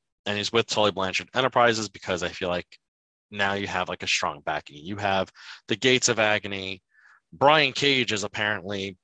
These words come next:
part of Tully Blanchard Enterprises as well. So, I mean, you got muscle and, and a lot of backing for him. And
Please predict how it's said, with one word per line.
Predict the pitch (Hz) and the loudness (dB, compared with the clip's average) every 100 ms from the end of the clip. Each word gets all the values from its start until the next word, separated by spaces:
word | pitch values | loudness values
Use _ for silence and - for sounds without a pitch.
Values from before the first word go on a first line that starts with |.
| - | -2
part | 113 104 | 2 4
of | 101 | 2
Tully | - 107 101 | 2 0 0
Blanchard | 101 101 95 98 | -2 -2 -2 -4
Enterprises | 95 - 98 92 90 | -4 0 0 0 -4
as | 87 85 | -6 -4
well. | 104 98 87 - _ _ _ - - - | 0 0 0 -8 _ _ _ -20 -20 -8
So, | - 123 | 0 2
I | |
mean, | 131 131 | 2 0
you | |
got | 170 180 | 2 2
muscle | 101 110 120 123 - 55 73 | 0 0 2 2 0 -6 -12
and, | 95 92 90 - | -10 -10 -16 -8
and | 101 92 | -6 -4
a | |
lot | 92 117 113 | 2 4 4
of | 87 | 4
backing | 98 92 92 76 | 2 2 0 -10
for | - 78 | -10 -10
him. | 80 73 | -10 -12
And | 78 87 85 | -12 -12 -14